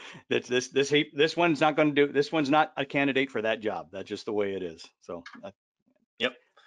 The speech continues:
Speaker 2: So Alan, Alan had a question here. Is there a controller that can integrate this device with an existing mod con to choose which device to fire depending upon time of use electricity rates? If, for example, in Ontario, we have,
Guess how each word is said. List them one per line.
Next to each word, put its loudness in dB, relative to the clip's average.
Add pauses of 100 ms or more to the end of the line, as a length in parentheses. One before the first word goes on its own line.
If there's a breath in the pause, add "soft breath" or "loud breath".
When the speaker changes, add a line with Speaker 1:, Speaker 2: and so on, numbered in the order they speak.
(600 soft breath)
Speaker 2:
So 4
Alan, 4
Alan 2
had 2
a 0
question 0
here. 2
Is 0
there 6
a 4
controller 2
that 0
can -4
integrate -2
this -4
device 0
with -2
an -2
existing -2
mod 2
con 0
to -8
choose 2
which 0
device 0
to -14
fire 0
depending -6
upon -2
time -4
of -8
use -8 (400)
electricity 0
rates? -6
If, -10
for 0
example, -2
in 2
Ontario, 4
we -6
have, 0